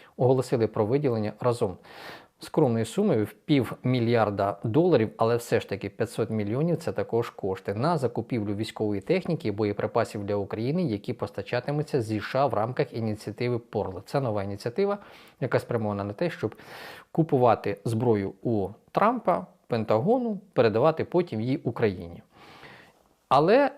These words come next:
як швидко буде відбуватися цей процес, я вам, чесно кажучи, зараз сказати не можу, оскільки європейці не поспішають з виділенням коштів. Вони роблять так, щоб Україна не програла, а Росія не виграла. Таке собі дежавю часів Джозефа Байдена. Росія ж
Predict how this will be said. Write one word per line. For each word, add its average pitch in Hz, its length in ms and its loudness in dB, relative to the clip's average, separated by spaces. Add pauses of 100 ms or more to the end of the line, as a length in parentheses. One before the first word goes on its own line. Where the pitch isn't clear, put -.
(220)
як 160 440 2
швидко - 440 2
буде 123 180 4
відбуватися 117 500 2
цей 151 160 2
процес, - 540 -2
я 156 120 6
вам, 120 260 0
чесно 113 360 -2
кажучи, 110 320 0
зараз 110 380 2
сказати 120 380 -2
не 143 80 -2
можу, 226 220 0
оскільки 131 320 -4
європейці 107 500 0
не 110 280 -2
поспішають 95 640 -4
з 107 100 -12
виділенням 107 540 -2
коштів. - 400 -10
Вони 156 180 2
роблять 120 320 4
так, - 280 -6
щоб 131 240 -2
Україна 117 420 2
не 190 160 2
програла, 175 560 2
а 110 120 4
Росія 120 360 -2
не 101 120 -2
виграла. 92 400 -8 (360)
Таке 165 220 0
собі 131 220 -2
дежавю 120 560 2
часів 143 480 -4 (200)
Джозефа 110 380 0
Байдена. - 400 -6 (500)
Росія 190 540 2
ж - 140 -16